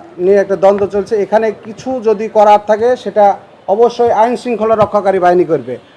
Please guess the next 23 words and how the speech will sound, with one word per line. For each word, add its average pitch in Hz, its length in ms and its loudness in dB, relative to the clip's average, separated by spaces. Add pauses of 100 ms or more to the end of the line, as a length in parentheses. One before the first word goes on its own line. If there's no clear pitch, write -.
(140)
আপনারা 220 420 2
কেন 220 200 0
এখানে?" 165 320 -2 (1400)
আমার 180 280 2
অপরাধ 196 540 2 (1200)
এইটাই। 180 320 0 (960)
পরে 190 320 2
কাজল 185 320 0
আমাকে 180 380 -2
বিভিন্নভাবে 190 800 0 (360)
প্রস্তাব 190 380 -2
দেয়, 180 160 0
"স্যারের 170 260 -2
কাছে 170 240 -4
দশ 165 200 -6
লাখ 180 160 -2
টাকা 170 180 0
নিয়ে 175 180 0
দেন, 185 200 0
আমরা 165 220 -2
এটা 165 140 -2
মিউচুয়াল 170 380 -4
করব।" 151 320 -4